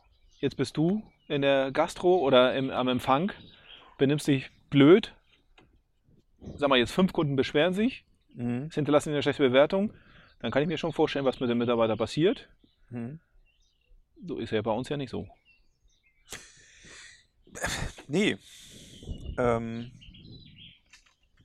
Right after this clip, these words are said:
Speaker 1: Ich meine, weil der
Speaker 2: das ist
Speaker 1: Kunde,
Speaker 2: so.
Speaker 1: weil der Kunde erstmal nicht immer, also der Kunde gleich Patient, äh, nicht
Speaker 2: Mhm.
Speaker 1: immer recht hat. Ich kann mich erinnern,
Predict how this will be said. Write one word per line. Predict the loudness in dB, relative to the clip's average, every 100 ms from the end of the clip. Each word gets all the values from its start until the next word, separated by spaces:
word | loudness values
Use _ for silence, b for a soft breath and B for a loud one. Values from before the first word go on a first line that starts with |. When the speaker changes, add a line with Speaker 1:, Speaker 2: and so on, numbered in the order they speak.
| _ _ _ _ _
Speaker 1:
Ich | -2
meine, | 2 6
weil | 8
der | 8
Speaker 2:
das | 8
ist |
Speaker 1:
Kunde, | 6 4
Speaker 2:
so. | 6
Speaker 1:
weil | 8
der | 8
Kunde | 4 4
erstmal | 4 2 0
nicht | 0
immer, | 2 2 0 -4
also | -2 0
der | 0 0
Kunde | 2 2 2
gleich | 2 0
Patient, | 0 -4 -2 -2 -6 b b b b b 0
äh, | 4 6 8 8 6 4
nicht | 2 0
Speaker 2:
Mhm. | 2
Speaker 1:
immer | 4 4 4 2 2
recht | 0 4
hat. | 2 2 -4 -20 -20 -12 -6
Ich | 2
kann | 4
mich | 4 4
erinnern, | 4 4